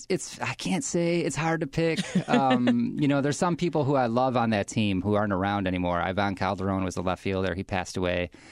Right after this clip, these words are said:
Speaker 1: in the early two thousands. I would have loved to have spoken with Ivan Calderon.
Speaker 2: Yeah.
Speaker 1: So there's just so many guys on that team that I, I really liked.
Speaker 2: Well, I know you're still riding the wave of Last Comiskey, but any other projects in the works?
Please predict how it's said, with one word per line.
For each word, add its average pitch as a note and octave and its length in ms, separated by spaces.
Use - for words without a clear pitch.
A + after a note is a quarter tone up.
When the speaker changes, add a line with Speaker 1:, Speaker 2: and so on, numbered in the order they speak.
Speaker 1:
in G2+ 120
the G2 80
early G2+ 320
two F#2+ 200
thousands. F2+ 560
I G2 120
would F#2+ 100
have E2 100
loved G2 600
to G2 120
have F2+ 160
spoken F2+ 400
with E2+ 140
Ivan E2+ 320
Calderon. E2 560
Speaker 2:
Yeah. D#3+ 120
Speaker 1:
So F2 160
there's G2+ 160
just C#3 140
so D3+ 120
many B2+ 140
guys G#2 220
on F#2 120
that E2+ 140
team F2+ 220
that D#2+ 100
I, D#2 260
I F2+ 80
really E2 300
liked. D2+ 340
Speaker 2:
Well, F#3+ 280
I F3 80
know F#3+ 120
you're F#3 140
still F#3 240
riding E3 360
the D#3+ 80
wave D#3+ 460
of D#3 160
Last D3+ 380
Comiskey, D3+ 440
but D#3 120
any F3+ 200
other F#3 140
projects - 680
in G#3+ 120
the G#3 60
works? - 440